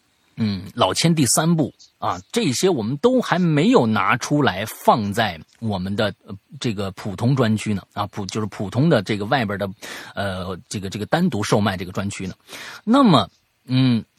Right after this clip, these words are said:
其实大家在会员的话，已经早就听完这些故事了。老千是去年大家就听完了，但是普通专区我一直没拿出来单独售卖，也就是说，会员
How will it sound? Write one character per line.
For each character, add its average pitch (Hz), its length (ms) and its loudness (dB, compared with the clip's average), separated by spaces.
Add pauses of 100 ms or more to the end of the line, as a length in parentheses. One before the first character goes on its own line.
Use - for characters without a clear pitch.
其 196 220 2
实 104 260 -4
大 98 180 -2
家 117 200 2
在 117 100 2
会 156 240 4
员 95 180 0
的 110 220 0
话， - 240 -6
已 104 140 -8
经 120 180 0
早 - 380 -4
就 160 180 2
听 107 180 -2
完 92 160 -6
这 101 80 -6
些 92 140 -10
故 87 180 -12
事 - 140 -16
了。 - 220 -16
老 95 160 -2
千 175 180 0
是 180 80 -4
去 180 240 2
年 95 140 0
大 92 100 -8
家 87 60 -10
就 92 80 -12
听 92 180 -8
完 85 160 -12
了， - 140 -20
但 143 180 2
是 139 260 -2 (300)
普 110 140 -8
通 151 120 0
专 190 160 2
区 180 120 -2
我 127 100 2
一 147 60 0
直 151 100 -2
没 131 140 2
拿 117 100 0
出 120 100 -2
来 113 60 -2
单 127 220 2
独 98 120 -4
售 107 220 -2
卖， 101 260 -4 (100)
也 107 100 -2
就 120 80 -2
是 139 80 -4
说， 175 200 4 (400)
会 240 300 2
员 120 260 2